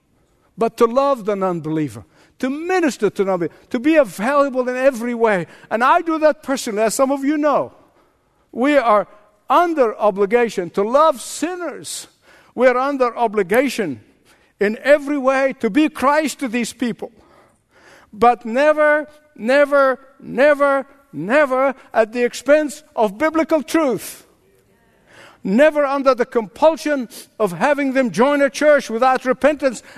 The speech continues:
and without salvation. And that is why Jesus said to the church at Pergamum, "Repent. To him who overcomes, I will give some of the hidden manna. I will also give him a white stone."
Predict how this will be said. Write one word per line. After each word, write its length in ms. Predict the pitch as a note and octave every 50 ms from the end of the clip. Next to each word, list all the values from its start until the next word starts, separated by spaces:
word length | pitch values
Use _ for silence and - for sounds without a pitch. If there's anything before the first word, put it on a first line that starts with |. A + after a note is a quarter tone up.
| -
and 180 | A3+ A#3 A#3 G#3
without 340 | A3 A3+ B3+ B3+ B3 A#3 -
salvation. 640 | - C#4 C4+ C4+ B3+ B3 A3+ G#3 - - D3 C3 G#2+ _ _ _ _ _ _ _ _ _ _ _ _ _ _ _ _ _ _ _ _ _ _ _ _ _ _ _ _ _ _ _ _ -
And 120 | G3+ F3+
that 160 | G#3+ A3 A3
is 120 | G#3 F3 G3
why 220 | A3 G3+ G3 F#3+
Jesus 400 | D#3 G3+ G#3 G3 E3 F3+ E3+ D#3+
said 280 | - - G3+ F3+ - -
to 100 | F#3 E3+
the 120 | E3+ E3
church 320 | - - F#3 F3 E3 -
at 140 | E3+ D3 -
Pergamum, 520 | - F3+ F3+ E3+ D3+ D#3+ D#3 D3+ D3 D3 C#3
"Repent. 800 | D#3 D#3+ - - A3+ A#3+ C4 B3+ A#3+ G#3+ D#3+ - - - - - _ _ _ _ _ _ _ _ _ _ _ _ _ _ _ _
To 100 | G#3 G3
him 220 | F3 A#3+ D4 C4+
who 180 | A3+ A3+ A#3 A#3
overcomes, 800 | A#3+ A3+ G3 F#3 - - - A3+ B3 F#3 D3+ C#3 B2+ - - - - D#3
I 160 | F3+ G#3+ G#3+
will 160 | F#3 F3 D#3+
give 360 | D3 E3+ A#3 A3 F#3+ D#3+ C#3
some 220 | - - G#3+ G3+ F#3
of 140 | E3+ D3+
the 100 | D3 E3
hidden 320 | C#3+ F3 F3+ D3+ D3 D3+ D3+
manna. 340 | D#3 D#3+ D3+ B2+ A2+ - - _ _ _ _ _ _ _ _ _ _ _ _ _ _ _ _ _ _ _ _ _ _ _ _ _ _ _ _
I 60 | - D3+
will 140 | E3 E3+
also 320 | F#3 F#3+ F#3+ E3+ - E3+ D#3
give 180 | D3 F3 E3+
him 160 | D3 E3 D#3 D3+
a 80 | C3+
white 320 | C3+ D3 D#3 D3 B2+ - -
stone." 480 | - - - C#3+ A#2 G#2 F2+ D#2 C#2